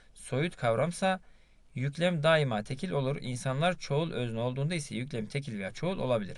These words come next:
Bu kurallara göre cümlelerinden hangilerinde anlatım bozukluğu yapılmıştır? Okula yeni gelen öğrenciler müdürün konuşmasını ilgiyle dinlediler. Özne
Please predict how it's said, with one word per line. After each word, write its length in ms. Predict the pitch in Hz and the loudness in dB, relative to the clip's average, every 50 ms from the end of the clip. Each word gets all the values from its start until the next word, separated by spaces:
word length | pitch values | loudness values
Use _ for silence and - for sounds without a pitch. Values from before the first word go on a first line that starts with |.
| - - | -8 -8
Bu 80 | 180 175 | -6 -4
kurallara 400 | - 202 196 185 175 160 151 147 | 0 2 4 4 4 4 2 2
göre 260 | 135 131 143 143 139 | 2 2 0 0 0
cümlelerinden 540 | 131 123 127 123 117 113 113 104 95 92 92 | -2 -2 0 0 0 0 0 -2 -2 -4 -8
hangilerinde 600 | - - - 160 175 180 175 170 170 165 160 151 | -8 -4 -2 -2 0 0 2 2 2 2 2 2
anlatım 300 | 147 139 147 143 123 113 | 2 2 0 -2 -4 -4
bozukluğu 320 | 104 107 107 - 190 208 | -6 -6 -6 -6 -4 -2
yapılmıştır? 680 | 175 135 127 120 - 131 127 120 - - 87 113 - - - - - - - - - - - - - - - - - - - - - - - - - - - - - _ - - - - - - - - - - - - - - | 0 0 0 0 -2 -2 -2 -2 -4 -4 -6 -6 -8 -10 -12 -14 -14 -14 -16 -18 -20 -20 -20 -18 -18 -18 -18 -20 -20 -20 -20 -20 -20 -20 -20 -20 -20 -20 -20 -20 -20 _ -20 -20 -20 -20 -20 -20 -20 -20 -20 -20 -20 -14 -6 -4
Okula 360 | 123 123 - 165 175 190 196 | -4 -4 -2 2 4 4 4
yeni 340 | 185 151 151 165 180 180 175 | 4 2 0 0 0 0 2
gelen 360 | 165 151 143 131 117 - - | 2 4 2 2 0 -2 -2
öğrenciler 640 | - 123 127 123 123 120 113 110 117 143 165 175 - | 0 2 2 2 2 0 0 0 0 0 0 0 -2
müdürün 600 | - 120 127 123 135 139 165 185 185 180 - - - - - - - | -4 -4 -2 0 0 2 2 2 0 -2 -6 -10 -14 -16 -16 -18 -14
konuşmasını 600 | - - 143 143 147 143 151 123 113 - - - - | -4 0 0 2 2 0 -2 -4 -4 -4 -6 -6 -2
ilgiyle 500 | - 147 147 131 117 120 123 175 185 170 | 0 0 0 0 0 -2 -2 -2 -2 0
dinlediler. 600 | 139 139 135 131 123 120 110 107 127 165 - - - - - - - | 0 2 2 2 2 2 2 2 2 2 0 -6 -16 -20 -14 -4 0
Özne 560 | 135 143 143 143 143 156 175 196 202 208 | 2 4 4 4 2 2 2 0 0 -2